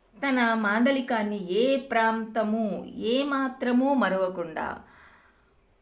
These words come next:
ఒక మాట్లాడేటటువంటి ఒక వ్యక్తి తన ఆశయాల్ని చేత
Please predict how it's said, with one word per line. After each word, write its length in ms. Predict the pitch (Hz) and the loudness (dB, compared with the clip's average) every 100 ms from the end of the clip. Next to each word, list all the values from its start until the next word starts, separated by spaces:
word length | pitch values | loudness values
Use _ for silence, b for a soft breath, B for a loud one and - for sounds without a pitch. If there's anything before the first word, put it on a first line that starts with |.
| _ _ - | _ _ -4
ఒక 180 | 220 240 | 0 2
మాట్లాడేటటువంటి 1400 | 202 175 196 190 233 226 220 208 180 - 165 - 180 185 | 2 0 -2 2 2 4 2 0 -4 -8 -10 -10 -10 -6
ఒక 240 | 202 220 | -4 -2
వ్యక్తి 580 | 185 180 180 180 - 240 185 - B B B B 226 | -2 -2 -6 -6 -2 -2 -2 -10 B B B B 0
తన 80 | 247 | 2
ఆశయాల్ని 1400 | 208 175 202 - 277 277 262 240 208 208 214 196 180 - 214 | 4 4 4 2 -2 0 2 2 0 -2 -4 -4 -8 -8 -6
చేత 520 | 196 190 175 170 | -4 -4 -4 -4